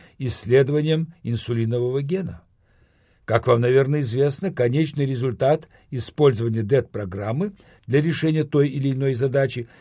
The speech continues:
зависит, во-первых, от первоначальных данных, которые заказчик передает программисту, а во-вторых, от самого программиста. Поскольку дэт-программисты используют для работы свой собственный мозг,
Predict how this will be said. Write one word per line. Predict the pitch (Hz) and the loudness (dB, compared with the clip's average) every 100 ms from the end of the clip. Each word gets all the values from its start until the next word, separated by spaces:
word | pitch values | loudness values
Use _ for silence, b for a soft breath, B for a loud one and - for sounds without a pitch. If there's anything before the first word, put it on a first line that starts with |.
| B - | B -2
зависит, | 135 226 214 147 113 | 2 4 2 -2 -2
во-первых, | 135 139 120 101 85 - | 0 0 -2 -4 -6 -6
от | 127 - | -6 -4
первоначальных | 131 127 123 123 113 107 104 95 | -2 0 0 -4 -4 -4 -4 -6
данных, | 101 101 117 165 - b b b | -6 -6 -6 -10 -14 b b b
которые | 127 123 151 | -2 2 2
заказчик | 143 175 175 156 147 - 147 | 4 2 2 0 0 -6 -12
передает | - 131 123 135 135 | -8 -6 2 2 2
программисту, | - 123 131 131 127 113 110 B B B B | 0 -4 -2 -2 -2 -4 -8 B B B B
а | - 135 | 4 4
во-вторых, | 104 92 - 120 208 - b b - | 4 -4 -6 0 0 0 b b -6
от | 117 | -6
самого | - - 135 143 156 156 | -6 -6 -2 0 0 -2
программиста. | - 73 71 62 62 - - - _ b b b b | -4 -14 -10 -12 -12 -20 -20 -20 _ b b b b
Поскольку | 147 147 - 269 196 147 | 0 0 0 -4 0 -2
дэт-программисты | 117 196 190 139 117 113 98 95 - 117 110 b b | 4 2 2 -4 0 -2 -2 -8 -8 -8 -10 b b
используют | 143 139 - 214 170 135 117 | -4 -4 6 6 8 2 0
для | 117 143 | 2 2
работы | 147 147 131 87 | 4 2 -2 -6
свой | - 131 117 | -4 0 0
собственный | - 151 113 - 95 107 | 2 0 0 -6 -8 0
мозг, | 208 202 - | 0 0 -4